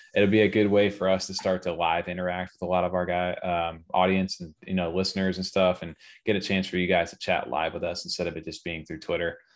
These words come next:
Um, ask us questions, just, you know, shoot the shit kinda thing.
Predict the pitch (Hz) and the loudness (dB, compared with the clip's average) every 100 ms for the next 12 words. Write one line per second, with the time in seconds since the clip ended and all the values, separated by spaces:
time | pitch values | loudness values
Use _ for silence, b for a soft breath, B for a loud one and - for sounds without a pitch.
0 | b _ - 90 82 82 85 85 - - | b _ -2 2 2 0 0 0 -4 -2
1 | 85 80 90 87 87 - 92 82 76 95 | -2 -2 -6 -6 -6 -6 -6 -6 -4 -4
2 | - - 78 - 87 87 95 92 95 | -4 -6 -6 -4 -6 -4 -2 0 -2